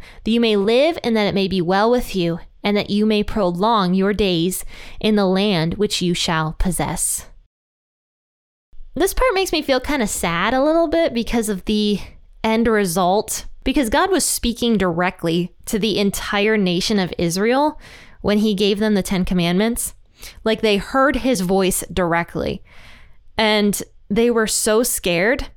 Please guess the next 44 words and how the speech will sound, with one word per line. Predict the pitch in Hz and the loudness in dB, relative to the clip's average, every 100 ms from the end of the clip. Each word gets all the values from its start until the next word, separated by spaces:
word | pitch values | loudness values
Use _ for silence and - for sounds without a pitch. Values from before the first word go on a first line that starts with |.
| - - | -20 -6
that | 202 208 | -4 0
they | 202 | 0
were | 202 | 2
like, | 196 175 180 | 2 0 0
"No | 196 190 | 2 2
more. | 185 165 156 | 2 2 0
We | 175 196 | 0 0
don't | 202 - | 0 0
wanna | 185 185 | 0 -2
hear | - 185 | -2 -2
God's | 175 180 180 170 | 0 0 0 -2
voice | 165 165 156 - | -2 -2 -2 -4
at | 165 - | -6 -2
all | 190 214 | 0 2
anymore." | 185 165 165 160 165 185 - - - - - | 2 0 0 0 -2 -4 -12 -20 -20 -20 -6
And | - 202 208 | 0 2 2
that's | 214 - 190 | 0 -2 0
where | 202 185 185 185 | 2 4 2 2
we | 185 | 0
see | 185 - 208 | -2 -2 -2
here | 196 - 214 185 | -2 -2 0 2
in | 180 | 0
verses | 180 185 208 190 175 170 - - - | 0 0 0 0 0 -2 -8 -10 -10
twenty-three | - 240 220 208 - 202 196 | -4 0 2 0 -2 0 2
all | 185 190 | 2 2
the | 185 | 4
way | 185 | 2
to | 175 180 | 0 -2
the | 180 - | -2 0
end, | 208 185 180 175 | 0 2 2 0
verse | 185 170 - | 0 -2 -2
thirty, | 208 190 170 165 - - - - - - - - | -2 -2 0 -2 -6 -20 -20 -20 -20 -20 -20 -4
thirty-three, | 214 190 156 160 165 170 - - - - - | 0 0 -2 -2 -2 -2 -4 -14 -16 -18 -4
where | 196 | 0
the | 208 | 2
people | 262 247 214 | 4 4 2
basically | 196 - 208 196 | 2 0 0 2
go | 190 190 | 2 0
talk | 202 196 | 0 0
to | 196 | 0
Moses | 180 180 208 220 - | 2 2 2 0 0
and | 196 | 0
they're | 190 | 2
like, | 185 185 | 0 0